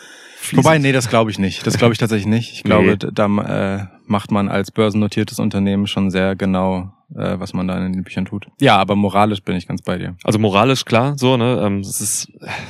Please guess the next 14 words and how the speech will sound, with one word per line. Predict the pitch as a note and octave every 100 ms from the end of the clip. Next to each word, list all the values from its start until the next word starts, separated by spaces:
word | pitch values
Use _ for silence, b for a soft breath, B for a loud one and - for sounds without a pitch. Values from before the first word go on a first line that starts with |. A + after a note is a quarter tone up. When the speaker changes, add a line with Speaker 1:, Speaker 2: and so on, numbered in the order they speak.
| B
Speaker 1:
ist | - G#2+
halt | G#2
so, | G#2 G2
ne, | G2 A#2 A2+
Abuse | G2 G2 A2+ G#2+
of | G2
Power | - G2+ G2 F2+
Ding, | F2 G2 F2+
so, | F2+ F2
ne, | G#2 A2+
wenn | F#2+
du | F#2
halt | F#2 G2+
Speaker 2:
Jo. | G2+